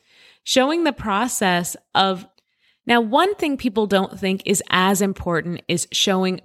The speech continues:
process work, but showing the process of your work in your portfolio can be just as important as showing the final product.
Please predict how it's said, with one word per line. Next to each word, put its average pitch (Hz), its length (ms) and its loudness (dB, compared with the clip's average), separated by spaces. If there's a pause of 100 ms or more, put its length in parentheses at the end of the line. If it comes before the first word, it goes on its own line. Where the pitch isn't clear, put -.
process 160 640 -2
work, 151 460 -8 (340)
but 220 160 0
showing 302 320 2
the 339 80 0
process 190 600 2 (100)
of 175 300 2 (280)
your 190 400 2
work 220 460 0
in 180 140 -2
your 175 140 0
portfolio 175 920 -2 (340)
can 247 320 2 (100)
be 240 200 2
just 330 540 -2
as 254 200 2
important 208 720 -2
as 180 120 -2
showing 170 540 -2
the 190 140 -2
final 156 640 -2
product. - 640 -4